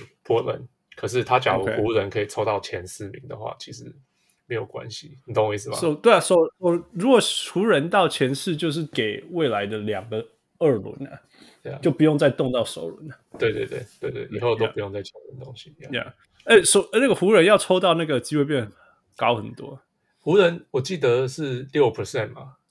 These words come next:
Speaker 2: 前十吧，我是，我是说，他现在进前十的机会好像九十几 percent 了。
Speaker 1: 哦，
Speaker 2: 抽到前十
Speaker 1: 前十，
Speaker 2: 就，
Speaker 1: 对，对啦，
Speaker 2: 对，
Speaker 1: 可是我意思是，
Speaker 2: 对，对。
Speaker 1: 我记得前，前十，他抽到第一名的机会是六percent。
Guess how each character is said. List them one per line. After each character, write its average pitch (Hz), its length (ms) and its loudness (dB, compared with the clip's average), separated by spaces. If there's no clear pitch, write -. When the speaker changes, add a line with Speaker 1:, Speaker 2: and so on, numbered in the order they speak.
Speaker 2:
前 196 200 6
十 135 280 2
吧， 120 280 0
我 139 80 0
是， - 140 -2
我 175 140 0
是 208 80 0
说， - 200 -6
他 226 140 4
现 277 100 4
在 247 80 6
进 214 220 0
前 160 220 2
十 151 140 0
的 135 60 2
机 160 200 -4
会 160 260 2
好 107 140 -2
像 143 340 2
九 101 180 -6
十 110 80 -6
几 131 160 -8
percent 107 420 -12
了。 - 80 -20
Speaker 1:
哦， 110 180 0
Speaker 2:
抽 151 140 0
到 127 100 8
前 127 160 0
十 123 60 -2
Speaker 1:
前 101 100 -2
十， 110 140 -4
Speaker 2:
就， - 140 -4
Speaker 1:
对， - 140 -8
对 131 180 4
啦， 101 160 4
Speaker 2:
对， 98 100 0
Speaker 1:
可 - 80 -2
是 156 60 2
我 131 140 4
意 - 20 2
思 135 120 -2
是， 135 60 -4
Speaker 2:
对， 160 60 -4
对。 135 60 -2
Speaker 1:
我 117 60 0
记 165 120 -2
得 135 80 2
前， 123 340 0
前 127 380 -6
十， - 340 -12
他 170 180 0
抽 - 220 2
到 156 140 4
第 147 160 0
一 147 60 0
名 117 160 -2
的 110 100 -2
机 113 200 -6
会 120 120 -2
是 110 140 -4
六 110 200 -2
percent。 117 420 -10